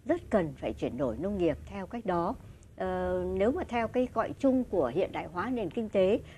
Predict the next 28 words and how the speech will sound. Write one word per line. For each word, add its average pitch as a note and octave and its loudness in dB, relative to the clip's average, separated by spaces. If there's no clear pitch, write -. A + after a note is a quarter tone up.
thì G3 4
nông A3+ 2
nghiệp G3 2
của C#3+ -2
Việt D3+ -4
Nam G3+ -4
cũng A3+ 0
phải - -8
được - -6
hiện D#3+ -2
đại A#2+ -6
hóa, D#3 -4
và E3+ -2
muốn F3 0
hiện D#4+ -6
đại D3 -8
hóa E3 -6
nông A3+ -6
nghiệp E3 2
thì D3 -4
phải C3 -8
có C3+ -6
ứng G#3+ -6
dụng - -2
công F#3 -6
nghệ D#3 -4
cao F#3 -8
vào. D3+ -6